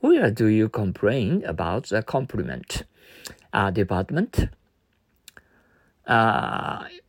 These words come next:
if you design a really great product, then you don't need service and support. If you design a really great product, then you don't need service and support. If you design a really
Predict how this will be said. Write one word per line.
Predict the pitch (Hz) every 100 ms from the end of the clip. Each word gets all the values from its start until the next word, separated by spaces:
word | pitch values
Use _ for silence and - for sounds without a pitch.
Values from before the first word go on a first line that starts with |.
| -
if | 226 247 -
you | 123 113 104 92 90 - -
design | 131 117 127 123 107 90
a | - 98 95 85 - - - -
really | 110 131 147 160 151
great | 143 120 120 - - 98 -
product, | 113 90 - - - - - _ - - _
then | 127 127 160 170
you | 117
don't | 98 113 120 123
need | 117 123 - -
service | 135 123 175 - -
and | - 101 156
support. | - 95 - 107 - - - _ _ -
If | 277 -
you | 147
design | 117 104 113 120 120 110 87
a | - 87 76
really | 143 170 160 143
great | - 117 135 -
product, | - 90 - - - - _ - _ -
then | 101 120 175
you | 101 87
don't | 98 110 127
need | 127 135 95
service | - 160 73 98 -
and | - 85 -
support. | 107 - 196 147 - _ _ _
If | - 220 -
you | 117
design | 127 90 113 120 151
a | 80
really | 76 120 165 85 - -